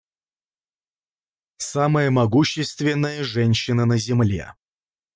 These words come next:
Выдающаяся роль матери Нерона единодушно отражена в самых разных источниках. В первые месяцы правления Нерон, напротив, остаётся совершенно бесцветным.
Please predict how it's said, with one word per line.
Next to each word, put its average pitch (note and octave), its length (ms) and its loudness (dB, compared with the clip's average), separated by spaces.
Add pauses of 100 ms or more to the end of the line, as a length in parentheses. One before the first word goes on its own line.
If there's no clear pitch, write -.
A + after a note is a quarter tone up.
(1400)
Выдающаяся D3 960 -2
роль D3 180 2
матери C#3+ 420 0
Нерона B2 640 0
единодушно C#3 800 -2
отражена C3 720 -2
в - 60 -8
самых D3+ 540 -2
разных A2 440 0
источниках. - 1000 -4 (160)
В - 160 -14
первые C3+ 460 2
месяцы C3 520 -2
правления A#2+ 840 0
Нерон, C3+ 500 2
напротив, D3 640 0
остаётся D3 560 0
совершенно C3 640 -2
бесцветным. B2 1000 -6